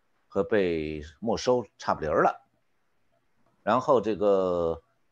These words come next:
也没有美国公司在谈什么今后我们要在中国这个搞研发，或者是这个要在中国加工产品了，因为那种情况也都结束，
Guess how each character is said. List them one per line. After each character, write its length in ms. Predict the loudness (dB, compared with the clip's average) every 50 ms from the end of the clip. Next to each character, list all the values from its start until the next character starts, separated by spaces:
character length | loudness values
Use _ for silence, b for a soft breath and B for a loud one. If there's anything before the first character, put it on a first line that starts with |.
| _ _ _ _ _ _
也 160 | 0 2 2 2
没 260 | 2 2 2 6 6
有 160 | 6 6 4
美 140 | 2 0 0
国 80 | -2 -4
公 160 | -6 -6 -6
司 120 | -6 -8
在 160 | -2 0 0 0
谈 340 | -2 -6 -6 -6 -6 -6
什 120 | -6 -6 -6
么 80 | -6
今 260 | -6 -6 -6 -6 -6 -4
后 160 | 0 0 0
我 140 | 0 0 -2
们 120 | -2 -2
要 100 | -2 0
在 120 | 0 -2 -4
中 240 | -4 -4 -6 -6 -6
国 340 | -6 -6 -4 -4 -4 -6 b b b b b b b -10
这 100 | -10 -6
个 380 | -2 -2 -2 0 -2 -2 -4
搞 180 | -4 -4 -4 -4
研 280 | 0 0 0 0 0
发， 420 | 0 2 2 4 6 6 4 2 0
或 260 | -2 -6 -4 -4 -2
者 120 | -2 -2
是 220 | -4 -4 -8 -10 -10
这 140 | -10 -8 -6
个 260 | -4 -4 -4 -4 -6 -4
要 140 | -4 -2
在 100 | -2 -2
中 200 | -4 -4 -6 -6
国 120 | -4 -4 -2
加 180 | 0 0 0
工 140 | 0 0 -6
产 180 | -4 -4 -6 -6
品 180 | -6 -14 -20 _ -10
了， 140 | -10 -10 -10 _
因 140 | -10 -6 -4
为 180 | -4 -4 -4 -4 -8 _ _ -4
那 100 | -4 -4
种 160 | -2 -4 -8
情 140 | -10 -10 -6
况 140 | -6 -6 -4
也 120 | -6 -6
都 100 | -8 -10
结 180 | -10 -8 -12 -12
束， 140 | -12 -16